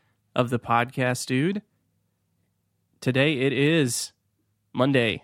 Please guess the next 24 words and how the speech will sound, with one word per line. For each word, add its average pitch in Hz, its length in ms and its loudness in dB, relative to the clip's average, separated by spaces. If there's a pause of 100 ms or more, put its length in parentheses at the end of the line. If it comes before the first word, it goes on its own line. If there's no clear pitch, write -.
December 160 380 -2
twenty-eighth, 131 720 -2
two 151 120 0
thousand 156 300 0
fifteen. 131 560 -4
Last 147 480 -2
show 131 600 0 (540)
of - 100 -8
twenty 127 260 0
fifteen. 127 400 -4
By 117 100 0
the 117 80 -2
time 127 220 0
most 147 240 0
of 143 80 -4
you 139 120 0
are 139 60 2
hearing 165 300 -2
this, 165 260 -4 (340)
it 123 100 -2
will 123 180 0
be 127 180 -2
twenty 123 380 -2
sixteen. 113 680 -8